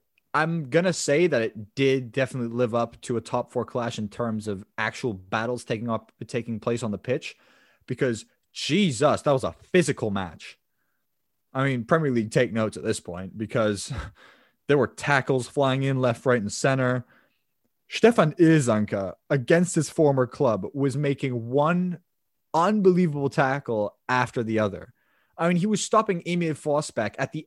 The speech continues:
edge, like, literally dead center of the sixteen, uh, of the eighteen-yard box, like, just right outside the box with a crunching tackle, gets all ball. I mean, the guy literally, if he didn't get man of the match, I mean, I hope he did, I'm not sure, but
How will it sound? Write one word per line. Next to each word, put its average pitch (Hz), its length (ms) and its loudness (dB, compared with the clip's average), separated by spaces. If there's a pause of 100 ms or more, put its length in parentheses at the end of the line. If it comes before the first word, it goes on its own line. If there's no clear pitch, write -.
edge, 165 200 -2
like, 147 160 0
literally 147 500 0 (100)
dead 165 260 2
center 113 560 0 (640)
of 151 140 2
the 139 100 0
sixteen, 147 680 -4
uh, 147 220 0 (100)
of 139 160 -4
the 135 360 0
eighteen-yard 127 640 0
box, 98 300 -8
like, 107 160 -4
just 175 240 2
right 151 140 2
outside 135 280 -2
the 117 80 -4
box 110 360 -2
with 113 300 -4 (240)
a 147 160 0
crunching 165 680 2
tackle, 123 320 0
gets 120 320 -2 (120)
all 147 200 6
ball. 120 480 0 (380)
I 135 100 -2
mean, 143 80 -2
the 147 100 -2
guy 190 260 2
literally, 147 840 4 (300)
if - 140 -2
he 214 100 2
didn't 190 200 2
get 151 160 2
man 143 160 0
of 131 60 -4
the 123 60 -2
match, 120 380 -4 (580)
I - 80 -8
mean, 139 140 -4
I 131 80 0
hope 135 240 0
he 139 60 2
did, 113 160 0
I'm 107 140 -2
not 117 180 -2
sure, 101 400 -6
but 110 200 -2